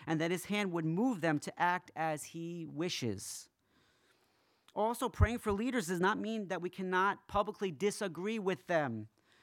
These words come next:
We need not be silent. We must not be silent.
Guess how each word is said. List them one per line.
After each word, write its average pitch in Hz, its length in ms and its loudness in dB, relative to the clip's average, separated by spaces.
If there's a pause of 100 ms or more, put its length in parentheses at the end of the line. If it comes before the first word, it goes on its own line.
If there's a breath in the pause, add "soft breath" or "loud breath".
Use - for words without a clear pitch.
(760 soft breath)
We 175 220 2
need 208 320 2
not 170 280 2
be 185 100 -8
silent. 135 600 -6 (120)
We 160 260 -8
must 160 480 0
not 131 300 0
be 123 100 -6
silent. 110 540 -6